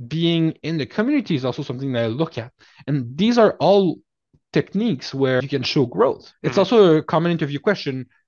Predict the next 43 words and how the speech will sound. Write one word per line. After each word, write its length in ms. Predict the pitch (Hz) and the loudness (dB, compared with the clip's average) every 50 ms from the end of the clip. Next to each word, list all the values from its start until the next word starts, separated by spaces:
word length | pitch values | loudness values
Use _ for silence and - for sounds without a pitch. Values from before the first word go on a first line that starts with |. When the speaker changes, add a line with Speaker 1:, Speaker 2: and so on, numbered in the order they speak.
| _ _ | _ _
Speaker 1:
How 200 | - - 156 160 | -4 0 0 0
do 100 | 160 180 | 2 0
you 80 | 175 165 | -2 -2
keep 180 | - 180 165 147 | -4 -4 -4 -4
up 100 | 110 - | -4 -2
to 80 | - 151 | 0 0
date 180 | 190 220 - | 0 0 0
in 80 | 208 156 | -4 -6
I 80 | 107 | -8
T 100 | - - | -8 -10
security? 480 | 117 - 107 - 104 104 101 92 78 - | -12 -14 -14 -14 -14 -14 -14 -16 -18 -8
I 140 | - 117 120 | -4 -4 -4
pretty 380 | 117 - _ _ - 131 135 139 | -4 -6 _ _ -2 0 2 2
much 180 | 143 147 - | 0 2 0
ask 160 | 135 117 - - | -2 -2 -2 -4
it 80 | 143 | -4
in 200 | 147 131 113 - | -4 -6 -4 -2
every 280 | 139 139 123 139 139 165 | -4 -2 -2 -2 -2 -2
interview, 460 | 143 131 - 147 143 165 196 202 180 | -2 0 0 -2 0 0 -2 -2 -2
and 140 | - 143 151 | -2 -2 -2
you 80 | 147 165 | 0 0
get 120 | 208 240 311 403 - _ - | -2 -2 -2 -6 -10 _ -8
interesting 480 | 214 214 208 214 202 190 - 165 160 | -6 -6 -2 -2 -4 -4 -4 -4 -4
answers. 520 | 185 214 208 - - 101 104 - - - _ | -4 -4 -4 -6 -8 -10 -10 -14 -18 -14 _
The 100 | 131 139 | -2 0
one 220 | 127 147 156 165 160 | 2 4 4 4 2
you 160 | 120 120 123 | 2 -2 -2
don't 240 | 123 143 139 131 147 | 0 0 0 0 0
wanna 460 | 147 143 139 127 120 117 117 107 - - _ _ _ _ _ - | 0 0 0 -2 -4 -6 -8 -10 -12 -18 _ _ _ _ _ -2
answer 320 | 156 165 160 - 156 139 | -2 -2 0 2 2 4
is, 240 | 113 117 127 123 - _ _ _ - _ _ - | 4 2 0 -2 -6 _ _ _ -20 _ _ 0
"Oh, 240 | - 156 151 151 143 | 2 4 4 6 6
I 140 | 131 123 120 120 | 4 2 2 -2
don't 220 | 127 113 110 101 | -4 -6 -8 -8
know. 160 | 117 120 113 113 | -10 -12 -12 -8
I 100 | 107 110 | -8 -6
don't 200 | 107 117 113 113 | -4 -4 -4 -4
need 220 | 131 123 117 113 - | -4 -4 -6 -6 -8
to, 100 | - 120 | -8 -6
or 160 | 113 107 104 | -4 -2 -4
I 20 | 101 | -4
don't 180 | 104 107 104 | -4 -8 -10
follow." 260 | 104 - 113 104 107 | -6 -6 -6 -4 -4